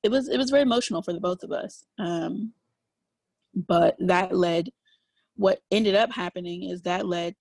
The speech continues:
to about two and a half months of depression where I gained fifty pounds between October and December, because I, that was also around the same time that Claire and I stopped talking.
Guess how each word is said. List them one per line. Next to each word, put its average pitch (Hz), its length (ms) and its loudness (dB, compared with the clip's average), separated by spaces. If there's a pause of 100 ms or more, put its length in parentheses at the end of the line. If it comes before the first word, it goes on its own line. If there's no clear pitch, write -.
to 170 360 -2
about 175 500 -6
two 349 160 -2
and 359 80 -2
a 330 40 -4
half 285 200 -6
months 175 480 -8
of 175 160 -4
depression 185 640 -6 (400)
where 175 180 4
I 180 140 2
gained 175 500 -2
fifty 190 380 -4
pounds 170 460 -4
between 180 340 -4
October 170 480 -2
and 165 160 -4
December, - 540 -4 (680)
because 170 600 2 (200)
I, 170 580 2 (540)
that 180 100 2
was 180 100 -2
also 185 420 0
around 185 200 -2
the 196 60 -6
same 175 240 -6
time 175 440 -6 (580)
that 180 140 -4
Claire 170 200 -2
and 170 100 -2
I 160 180 -2
stopped - 300 -8
talking. - 320 -12